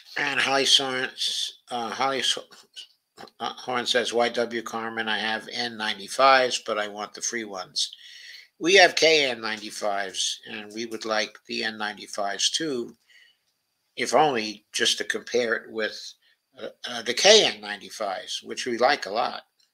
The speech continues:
Kay says, "Night, Lisa." Sandy says, "Thank you, everyone. Have a great night."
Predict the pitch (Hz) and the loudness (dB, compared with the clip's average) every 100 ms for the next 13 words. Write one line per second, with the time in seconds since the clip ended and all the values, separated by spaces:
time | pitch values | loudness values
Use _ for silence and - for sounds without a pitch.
0 | _ _ _ - - - - - - _ | _ _ _ -20 -20 -20 -20 -20 -20 _
1 | - - - 104 104 101 107 123 120 117 | -14 -10 -8 -8 -10 -8 -10 -8 -8 -2
2 | - 123 120 120 117 117 110 104 110 110 | -2 0 0 0 -4 -6 -4 -2 -2 -6
3 | 110 107 110 104 107 104 107 101 110 110 | -8 -6 -8 -8 -10 -8 -10 -8 -6 -6
4 | 113 113 117 117 117 | -6 -8 -6 -6 -8